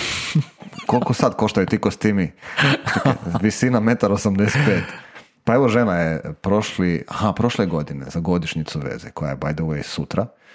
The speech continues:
Speaker 1: Opa.
Speaker 2: Onaj, mi je, otišla je u, u Lego store i kao, „Jel imate nešto od Batmana?” I pitaju žena kao, šta, trideset, trideset pet, četrdeset godina, toliko je, ono.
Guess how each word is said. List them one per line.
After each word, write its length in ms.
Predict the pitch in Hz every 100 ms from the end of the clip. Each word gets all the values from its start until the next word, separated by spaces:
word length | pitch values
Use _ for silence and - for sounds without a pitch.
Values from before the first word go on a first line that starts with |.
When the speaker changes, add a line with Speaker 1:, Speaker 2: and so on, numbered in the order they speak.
| -
Speaker 1:
Opa. 520 | 85 - 76 71 - -
Speaker 2:
Onaj, 640 | 92 87 87 90 90 90 87 87 -
mi 200 | 85 92
je, 160 | 85
otišla 340 | 101 104 - 87
je 60 |
u, 300 | 87 85 85 -
u 100 | 87
Lego 260 | 95 92
store 320 | 85 101 110 - - -
i 240 | 90 87 85
kao, 240 | - 90
„Jel 160 | 87 107
imate 280 | 131 117 110 90
nešto 420 | 85 98 113 123
od 80 | 98
Batmana?” 460 | 95 92 92 78
I 60 | 73
pitaju 380 | - 95 - 87
žena 220 | 85 95
kao, 260 | - 87 71 - _ _ _
šta, 320 | - 92 71 - -
trideset, 340 | 107 90 -
trideset 220 | 85 -
pet, 140 | 98 85
četrdeset 420 | 87 80 95 92
godina, 320 | 87 82 76
toliko 340 | - 95 92
je, 60 | 95
ono. 120 | 123